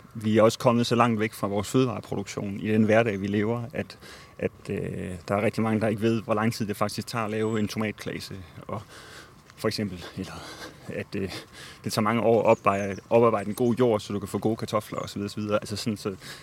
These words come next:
så hvis vi skal have en øget respekt for landbruget, og, altså, som er en væsentlig, ja, øh, <laughs> et væsentligt erhverv her i Danmark og alt muligt, så tror jeg, vi skal begynde at få noget af det her ind i byen også. Og, og, øh, og, og det, ja,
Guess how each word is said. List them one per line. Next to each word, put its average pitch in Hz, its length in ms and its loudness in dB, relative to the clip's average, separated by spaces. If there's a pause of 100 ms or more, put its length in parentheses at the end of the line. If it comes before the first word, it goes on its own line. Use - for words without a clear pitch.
(480)
så - 160 -4
hvis 110 240 -4
vi 117 60 -2
skal 110 180 0
have 120 140 4
en 110 100 2
øget 117 320 4
respekt - 360 -4
for - 140 2
landbruget, 104 540 0
og, 90 300 -12 (380)
altså, - 160 -12
som 101 160 -2
er 101 40 0
en 104 260 -2
væsentlig, 101 400 2 (600)
ja, - 60 -16 (420)
øh, - 120 -6 (300)
<laughs> 104 120 -4 (260)
et 107 100 -4
væsentligt 117 300 4
erhverv 117 260 2
her 113 140 2
i 101 40 0
Danmark 113 380 0
og 110 120 -4
alt 113 120 0
muligt, 107 220 -2
så 113 60 -8
tror 147 220 6
jeg, 127 80 8
vi 113 100 2
skal - 200 -4
begynde 135 400 0
at 110 60 -2
få - 100 -2
noget 127 160 4
af 131 40 -2
det 135 100 -2
her 123 60 -4
ind 143 160 2
i 127 40 6
byen 135 320 -4
også. 117 300 -4
Og, 110 160 -4 (680)
og, 101 320 4
øh, 98 220 -4 (680)
og, 101 200 -2 (200)
og - 160 -8
det, 123 240 2 (640)
ja, 53 60 0